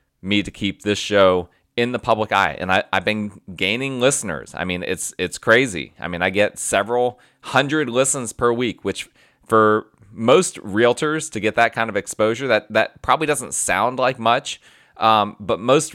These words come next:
realtors that are, like, s-, trying to send out, like, eight postcards a day, like, to be able to get hundreds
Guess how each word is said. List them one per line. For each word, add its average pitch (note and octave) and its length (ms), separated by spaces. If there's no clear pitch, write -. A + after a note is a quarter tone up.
realtors A#2+ 800
that G2+ 200
are, G2 200
like, F2 140
s-, - 200
trying A2+ 240
to A2 60
send A2 320
out, G#2+ 260
like, F2+ 320
eight G#2+ 200
postcards A2+ 640
a F#2 60
day, F#2+ 320
like, F#2+ 320
to G2+ 100
be F2+ 140
able A#2+ 200
to A#2 60
get - 180
hundreds A#2+ 720